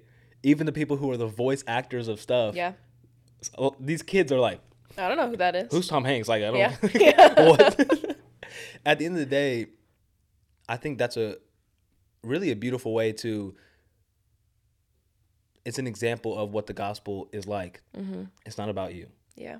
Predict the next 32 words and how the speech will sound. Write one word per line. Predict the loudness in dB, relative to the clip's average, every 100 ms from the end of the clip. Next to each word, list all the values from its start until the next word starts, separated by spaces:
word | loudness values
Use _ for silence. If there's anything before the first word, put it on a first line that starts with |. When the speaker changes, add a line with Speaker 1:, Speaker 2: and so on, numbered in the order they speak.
| -16
Speaker 1:
But | -6 -6
it's | -6
about | -6 -6 -6
working | -8 -8 -10
hard | -6 -2 -4 -6 -10
and | -8 -6
making | -6 -8 -10
sure | -6 -6
you | -6 -10
do | -6 -6
what | -8
you | -12
do | -8 -8 -8 -10
well, | -12 -8 -6 -6 -8 _ _ -18
Speaker 2:
Mm-hmm. | -16 -14 -10
Speaker 1:
and | -6
everybody | -4 -4 -4 -4
taking | -6 -10 -10 -10
on | -8
the | -8
role | -4 -2 -2 -2 -6 -14 _ -12
of | -8 -6 -6
what | -6 -4
they're | -4
meant | -6 -10
to | -10
do | -12 -12 -16 -16
and | -10
what | -8
they're | -8 -8
good | -2 -2
at | -2 -8